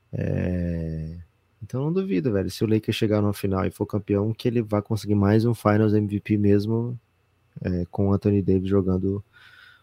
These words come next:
é, o que tá jogando nesses playoffs, né? Mas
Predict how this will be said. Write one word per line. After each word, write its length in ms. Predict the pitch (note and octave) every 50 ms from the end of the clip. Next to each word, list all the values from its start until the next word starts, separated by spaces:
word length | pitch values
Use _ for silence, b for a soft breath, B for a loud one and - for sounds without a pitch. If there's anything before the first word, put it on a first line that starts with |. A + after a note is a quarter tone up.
| b _ -
é, 60 | G2+
o 60 | G2
que 120 | - - -
tá 100 | A2 G2+
jogando 280 | G2+ G2+ F#2+ G2+ G2
nesses 260 | G2+ G2+ - - G2+ -
playoffs, 500 | - A#2 G#2 F#2 F2+ F2+ - - - E2+
né? 100 | F#2 F2+
Mas 480 | F#2 F#2 F#2+ F#2+ F2+ - - - -